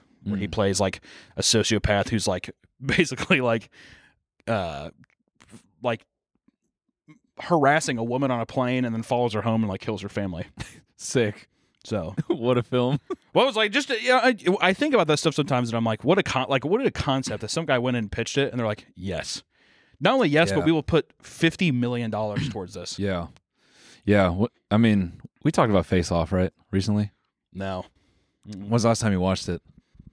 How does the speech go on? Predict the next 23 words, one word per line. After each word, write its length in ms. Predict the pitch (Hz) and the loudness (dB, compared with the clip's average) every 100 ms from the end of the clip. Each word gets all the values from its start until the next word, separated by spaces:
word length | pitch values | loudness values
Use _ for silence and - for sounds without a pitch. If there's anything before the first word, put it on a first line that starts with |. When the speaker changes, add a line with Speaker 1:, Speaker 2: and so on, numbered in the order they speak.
| - - _ | -20 -20 _
Speaker 1:
Many, 300 | - 95 87 | -16 -14 -12
many 160 | 92 90 | -12 -12
years 240 | 90 92 | -10 -12
ago. 280 | 95 95 98 98 _ _ _ | -12 -12 -12 -14 _ _ _
Speaker 2:
I 80 | 104 | 0
mean, 180 | 107 107 | 2 4
it's 160 | 107 - | 2 2
just 340 | 110 - - | 0 0 0
that 220 | 113 135 | 2 2
whole 400 | 135 147 147 135 - | 2 4 4 4 2
era 320 | 101 101 104 | 2 4 4
of 240 | 110 90 82 | 2 0 -2
action 340 | 87 92 - 98 | -2 -2 -2 -4
film, 380 | - 104 110 | 0 2 2
just, 220 | 104 87 87 | 0 0 2
like, 220 | 80 - | 0 -2
late 300 | 87 90 92 | -2 2 2
nineties, 880 | 90 90 95 92 92 92 - - - _ _ _ _ _ _ _ _ _ - | 2 2 4 4 4 2 0 -6 -10 _ _ _ _ _ _ _ _ _ 0
mid 260 | 92 90 | 2 2
nineties. 760 | 95 95 95 95 92 - - - _ _ _ _ _ _ - | 4 4 4 4 2 0 -4 -8 _ _ _ _ _ _ 0
It's 440 | 139 - - - 95 | 0 0 -6 -8 -4
hysterical. 920 | 107 - - 107 104 - 92 90 85 _ _ _ _ _ _ _ _ _ _ _ - | -2 -2 2 4 4 4 2 2 0 _ _ _ _ _ _ _ _ _ _ _ -4
Uh, 520 | 92 90 85 80 78 | 0 0 0 -2 -6